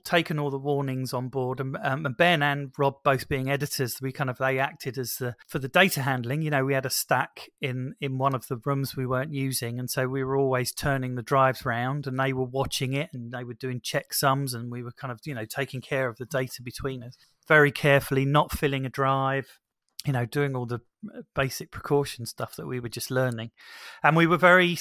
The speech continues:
lucky. We didn't lose anything. We didn't have any jams. We didn't, uh, it all went very well because we were all sort of super careful and vigilant about it. Uh, yeah, so there we are. We're now, then, then the, the biggest problem we had is how we were gonna fit this great big camera,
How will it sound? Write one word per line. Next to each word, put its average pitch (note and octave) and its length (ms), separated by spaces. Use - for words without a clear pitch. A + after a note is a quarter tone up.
lucky. F#3+ 440
We D3+ 80
didn't D3+ 180
lose D#3 260
anything. D#3+ 460
We C#3 120
didn't C#3 200
have C3 180
any C3 200
jams. C3+ 520
We C#3+ 60
didn't, C3+ 420
uh, B2 300
it - 140
all C3 160
went B2+ 220
very B2+ 200
well C#3 180
because - 380
we C#3 80
were C3 120
all C3 80
sort - 200
of - 100
super - 300
careful B2+ 440
and A#2+ 280
vigilant B2+ 420
about - 380
it. - 120
Uh, D3 60
yeah, D3+ 340
so E3 180
there E3+ 160
we F3 120
are. G3+ 180
We're D#3+ 140
now, F#3 240
then, F#3 260
then F#3 200
the, D#3 180
the D3 120
biggest F3+ 300
problem B2 240
we A#2+ 80
had B2+ 240
is C#3 140
how D#3 160
we D3 100
were C#3 80
gonna C#3+ 180
fit - 300
this D3 160
great C#3+ 260
big C3+ 200
camera, C3 480